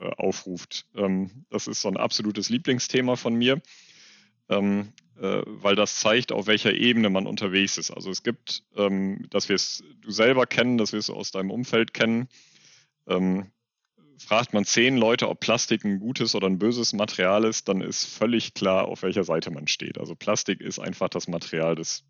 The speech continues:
das ist einfach böse. Glas im Vergleich dazu ist ein gutes Material. Ähm,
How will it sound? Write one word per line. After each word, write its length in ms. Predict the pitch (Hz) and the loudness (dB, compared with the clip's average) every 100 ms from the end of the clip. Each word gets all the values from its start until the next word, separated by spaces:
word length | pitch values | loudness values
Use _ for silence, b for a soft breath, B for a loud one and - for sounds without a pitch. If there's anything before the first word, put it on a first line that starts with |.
| _ | _
das 160 | - | -8
ist 120 | 98 98 | -2 -2
einfach 280 | 95 104 | 0 -2
böse. 340 | - 98 95 - - _ _ | 0 0 0 -2 -12 _ _
Glas 580 | 95 170 170 131 - - 233 | -2 2 4 4 0 -4 -6
im 160 | 113 113 | -4 -4
Vergleich 340 | 90 85 120 | -4 -2 0
dazu 340 | 147 147 175 | -2 -4 -6
ist 120 | - 165 | -4 -4
ein 80 | |
gutes 260 | 117 101 87 | -4 -4 -6
Material. 480 | 85 - - 50 - _ b b b b b b b b - | -6 -6 -8 -12 -14 _ b b b b b b b b -2
Ähm, 340 | 90 90 92 | 2 2 0